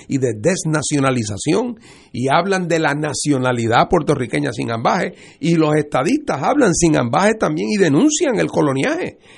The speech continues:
Eh, así es que esos son, para mí, señales dentro de todo este mare magnum, son señales de la maduración del sentido de identidad cultural. Y obviamente, en la medida en que la identidad cultural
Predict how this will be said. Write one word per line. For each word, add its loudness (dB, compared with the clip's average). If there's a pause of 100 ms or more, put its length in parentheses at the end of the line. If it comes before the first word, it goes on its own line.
(200)
Eh, -2
así -2
es 0
que -2
esos 0
son, 0
para -2
mí, -4 (320)
señales -2
dentro -4
de -4
todo 2
este 2
mare 2
magnum, 0 (300)
son -2
señales -2
de 0
la -4
maduración -2 (220)
del -6
sentido -2
de 2
identidad -4
cultural. -4 (460)
Y -8
obviamente, -4
en -10
la -12
medida -6
en -4
que -6
la -2
identidad -8
cultural -6